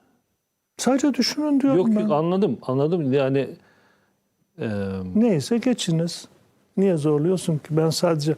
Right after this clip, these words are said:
Speaker 2: Hayır,
Speaker 1: size
Speaker 2: ben zorlamıyorum.
Speaker 1: sormuyorum zaten.
Speaker 2: Genel olarak bu
Speaker 1: Yani
Speaker 2: fikirsel olarak.
Speaker 1: va-, vatandaş, vatandaş kelimesini de kullanmam ben yurttaşlarımıza, <laughs> kardeşlerimize, bizi dinleyenlere. Sadece düşünelim diyorum. Ben,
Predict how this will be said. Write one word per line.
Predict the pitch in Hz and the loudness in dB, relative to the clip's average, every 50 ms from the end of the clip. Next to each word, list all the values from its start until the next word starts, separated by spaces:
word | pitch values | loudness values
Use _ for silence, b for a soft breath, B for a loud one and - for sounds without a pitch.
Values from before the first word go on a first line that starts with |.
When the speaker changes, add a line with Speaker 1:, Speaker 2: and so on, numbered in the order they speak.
| - | -2
Speaker 2:
Hayır, | - - 131 147 | -2 0 2 2
Speaker 1:
size | 151 151 131 147 | 4 4 2 2
Speaker 2:
ben | 175 170 | 2 2
zorlamıyorum. | 113 117 156 190 190 180 | 2 2 2 2 2 2
Speaker 1:
sormuyorum | 180 170 160 147 143 143 | 2 2 2 2 0 0
zaten. | 127 156 151 143 - 156 151 | 0 0 0 0 0 0 2
Speaker 2:
Genel | 139 143 165 185 | 2 2 2 2
olarak | 180 156 127 101 95 - - | 2 2 0 0 -2 -4 -6
bu | 107 - | -2 0
Speaker 1:
Yani | 156 151 147 | 0 0 0
Speaker 2:
fikirsel | 135 - 131 117 | 0 -2 -2 -2
olarak. | 107 98 110 170 175 139 135 | 0 0 0 0 0 0 0
Speaker 1:
va-, | 175 180 | 0 0
vatandaş, | 190 190 - 196 196 185 185 180 180 165 - - - - 160 | 2 2 2 2 2 2 2 0 0 0 -2 -6 -8 -6 -6
vatandaş | 151 147 156 156 156 - 170 165 160 151 - | -4 -2 -2 -2 -2 -2 -2 -2 -2 -4 -4
kelimesini | - - 151 147 151 139 - - 156 | -6 -4 -2 -2 -2 -4 -4 -4 -6
de | 143 | -6
kullanmam | - - 151 143 143 135 135 139 139 139 | -6 -6 -6 -4 -2 -2 -2 -2 -2 -2
ben | 143 147 | -2 -2
yurttaşlarımıza, | 147 147 147 147 - - 143 - - - 147 143 147 135 123 - 143 - B B B B B 104 | 0 -2 -2 -2 -2 -4 -4 -2 -2 -2 0 0 0 0 -2 -4 -6 -6 B B B B B -4
<laughs> | 127 - - - 247 175 - - - 95 - - - - - - - - | -2 -2 0 0 -2 -2 -2 -2 -4 -6 -6 -8 -10 -14 -18 -18 -12 -6
kardeşlerimize, | - 175 160 156 156 156 151 - - 165 147 156 156 151 135 131 160 151 147 | -2 0 0 2 0 0 -2 -2 -2 -2 0 0 0 -2 -2 -2 -2 -2 -2
bizi | 147 143 143 160 151 135 | -2 -2 0 0 0 0
dinleyenlere. | 156 151 151 151 147 147 147 143 143 139 143 143 175 208 - B B B B B B B B | 0 0 0 0 0 0 0 0 0 -2 -2 -4 -4 -8 -10 B B B B B B B B
Sadece | - - - 302 302 302 247 - 262 277 277 - | -14 -6 -2 0 0 2 2 2 2 2 2 2
düşünelim | - 240 - - - 277 277 277 254 269 254 240 190 | 0 -2 0 0 2 2 2 4 4 4 4 4 4
diyorum. | 185 175 151 143 160 190 185 175 | 4 2 2 2 0 0 2 2
Ben, | 196 185 180 180 196 202 | 2 2 2 2 0 -2